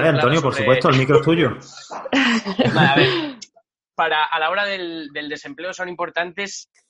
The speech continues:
Speaker 1: es, lo más importante es el tiempo que hayas cotizado anteriormente, ¿vale? Evidentemente.
Speaker 2: Claro.
Speaker 1: Eh, cuando pasas, cuando son ciento ochenta días, ¿vale? Empezamos con ciento ochenta días, tienes derecho a la prestación por subsidio,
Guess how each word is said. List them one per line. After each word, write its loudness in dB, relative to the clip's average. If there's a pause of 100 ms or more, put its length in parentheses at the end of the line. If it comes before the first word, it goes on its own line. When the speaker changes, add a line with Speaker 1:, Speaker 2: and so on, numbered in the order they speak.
(140)
Speaker 1:
es, -10
lo -4
más -4
importante -10
es -12
el -14
tiempo -8
que -4
hayas -6
cotizado -10
anteriormente, -10
¿vale? -20
Evidentemente. -14 (320)
Speaker 2:
Claro. -6
Speaker 1:
Eh, 0
cuando 0
pasas, -2
cuando -8
son -10
ciento -10
ochenta -6
días, -16
¿vale? -10
Empezamos -8
con -8
ciento -6
ochenta -6
días, -6
tienes -10
derecho -8
a -10
la -4
prestación -12
por -10
subsidio, -14